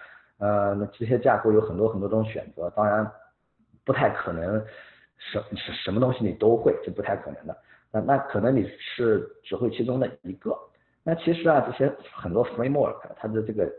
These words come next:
基本的原理都是非常非常类似的。你会了第一个，然后去转第二个，还是比较方便的。那从一到十实际上并不难，难的是从零到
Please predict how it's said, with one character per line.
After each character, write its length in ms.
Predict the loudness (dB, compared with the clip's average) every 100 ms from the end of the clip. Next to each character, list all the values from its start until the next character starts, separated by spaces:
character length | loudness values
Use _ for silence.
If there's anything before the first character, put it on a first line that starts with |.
| -14
基 100 | -8
本 120 | -2 -2
的 60 |
原 320 | -2 -2 -2
理 60 | -4 -8
都 100 | -8
是 60 | -6
非 120 | -2
常 140 | 0 0
非 100 | 0
常 180 | 0
类 120 | -2 -4 -8
似 80 | -16
的。 120 | -18 _ -20 _
你 100 | -12
会 240 | -10 0 4
了 100 | 4
第 160 | 2
一 120 | -2 0
个， 260 | -2 -4 -4
然 100 | -6
后 140 | -6
去 120 | -6 -6
转 300 | -4 -6 -2
第 80 | 0
二 160 | 2 0
个， 160 | -2 -6 -8
还 80 | -6
是 80 | -6
比 160 | -8
较 180 | -8 -6
方 240 | -2 -4 -4
便 120 | -8
的。 60 | -12 _ _ _ _
那 100 | -4
从 280 | -4 0 0
一 200 | 2 2
到 220 | 0 0 -4
十 340 | -4 -6 0 0 0
实 120 | -6
际 60 | -2
上 160 | -2 0
并 180 | 0
不 80 | -2
难， 240 | -6 -10 -10 -8
难 160 | -4
的 80 | -2
是 120 | -2
从 280 | -4 -2 -2
零 300 | -2 -4 -4 -8 _
到 140 | 2